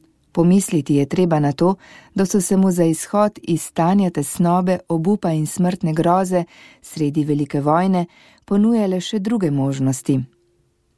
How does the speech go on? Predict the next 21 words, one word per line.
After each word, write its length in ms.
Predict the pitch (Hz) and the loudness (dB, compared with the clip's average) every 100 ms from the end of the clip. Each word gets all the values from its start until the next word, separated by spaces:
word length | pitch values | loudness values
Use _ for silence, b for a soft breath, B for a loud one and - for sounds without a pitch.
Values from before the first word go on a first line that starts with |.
| _ | _
Med 260 | 160 147 - | 0 0 4
njimi 340 | 170 226 202 | 4 6 4
je 80 | 156 | 2
bila 240 | 147 143 135 | 0 -2 -2
tista, 480 | - 208 - 226 220 B B B | 0 -2 0 0 -2 B B B
na 100 | 165 | -2
katero 380 | 170 240 254 | 0 2 2
je 100 | 190 | 2
prisegel 640 | 160 151 139 180 175 180 175 | 0 -2 -2 0 2 2 0
v 100 | 185 | 0
začetni 540 | 165 160 - 214 196 160 | 0 0 0 0 0 -2
dunajski 640 | 160 202 175 156 - 156 | 2 2 2 -2 -4 -2
dobi, 380 | 160 165 165 139 | 2 2 0 -2
ko 200 | - 147 | -2 -2
je 120 | 143 | 0
bil 240 | 151 175 | 2 2
v 140 | 170 165 | 2 0
mislih 460 | 175 190 - 180 | 0 0 -2 -6
pogosto 520 | - 160 170 185 - 170 | -2 0 0 0 -2 -2
pri 180 | - | 0
Nietzscheju. 540 | 151 190 - 131 127 | 2 2 2 0 0